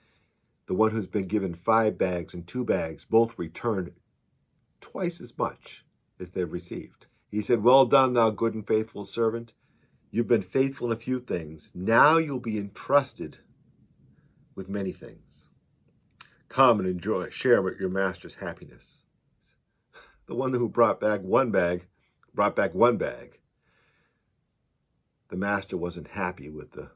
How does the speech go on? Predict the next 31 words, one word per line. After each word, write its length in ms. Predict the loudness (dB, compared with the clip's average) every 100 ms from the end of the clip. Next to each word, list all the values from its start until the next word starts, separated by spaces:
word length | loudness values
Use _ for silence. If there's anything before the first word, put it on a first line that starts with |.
| _
one 380 | -6 -4 -2 -2
bag 320 | -4 -4 -6
returned. 540 | -12 -10 -10 -10 -10
He 80 | -16
says, 200 | -10 -8
"At 120 | -4 -2
least 260 | -2 -4
you 60 | -8
could 140 | -4
have 220 | -4 -4
put 180 | -4 -4
it 100 | -4
in 60 | -8
the 80 | -10
bank." 580 | -10 -10 -12 _ -20 _ _ _ _ _ _ _ _ _ _ _ _ _ _ _ -18
And 100 | -18
he 60 |
casts 400 | -14 -10 -10 -12
them 100 | -16
out 200 | -16 -16
of 60 | -20
his 120 | -20
presence. 640 | -16 -16 -16 -20 -20 -20 _ _ _ _ _ _ _ _ _ _ _ _ _
Very 180 | -4 -4
sad 400 | -2 -2 -2 -4
story 480 | -10 0 2 2 0
for 140 | -4
that 340 | -4 -4 -8 -10
one 260 | -4 -4
who 180 | -4 -10
had 140 | -12